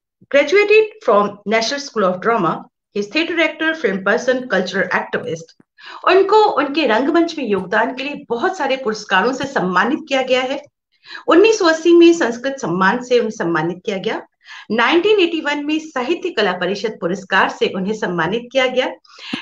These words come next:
नाइनटीन एटी टू में Best Director of the Year by West Bengal Government। नाइनटीन एटी सेवन में Best Director Award by Punjabi Academy। स्वर्ण पदक पुरस्कार from Government of J and K in नाइनटीन नाइंटी सिक्स।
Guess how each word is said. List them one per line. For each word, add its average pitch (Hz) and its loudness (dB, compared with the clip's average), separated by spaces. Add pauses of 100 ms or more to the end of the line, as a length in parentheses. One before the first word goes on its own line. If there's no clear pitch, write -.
नाइनटीन 403 4
एटी 381 0
टू 339 4
में 349 4
Best 240 0
Director 254 0
of 247 0
the 233 -2
Year 233 -4
by 170 -2 (460)
West 311 0
Bengal 214 2
Government। 175 -4 (800)
नाइनटीन 302 2
एटी 359 -2
सेवन 320 0
में 320 0
Best - 0
Director 247 2
Award 247 0
by 202 -2
Punjabi 202 -2
Academy। 175 -6 (600)
स्वर्ण 427 0
पदक 320 0
पुरस्कार 247 -2 (280)
from 214 2
Government 294 2
of 277 -4
J - -14
and 269 0
K - -
in 240 -2
नाइनटीन 240 -2
नाइंटी 185 -6
सिक्स। - -2